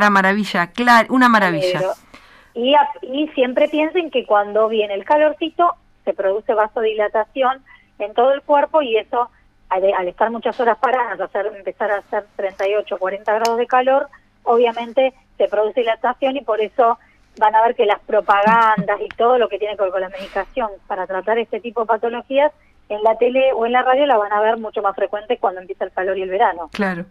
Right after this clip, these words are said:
Speaker 1: Pero, ah, en realidad habría que hacer el tratamiento antes y llegar bien con nuestro lecho vascular cuando empieza el calor y ya de por sí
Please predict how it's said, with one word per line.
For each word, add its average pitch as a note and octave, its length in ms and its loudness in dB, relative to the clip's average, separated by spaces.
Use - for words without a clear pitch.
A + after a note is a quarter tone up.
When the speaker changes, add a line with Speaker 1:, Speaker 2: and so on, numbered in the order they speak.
Speaker 1:
Pero, F#3+ 140 2
ah, G3+ 160 4
en F#3 160 -6
realidad G3+ 340 4
habría G3+ 260 0
que G#3+ 60 -4
hacer G3+ 180 -2
el G3+ 60 -4
tratamiento A3+ 800 -2
antes A3+ 480 -2
y G#3 180 -12
llegar G3+ 240 4
bien A3+ 180 -4
con A3+ 160 0
nuestro G3 240 -6
lecho F#3+ 260 0
vascular G#3 520 0
cuando G#3 200 -4
empieza G3 300 -6
el A3+ 100 -2
calor B3+ 360 2
y G3 120 -10
ya A#3 140 2
de A3+ 120 2
por A3 280 0
sí C4 260 -6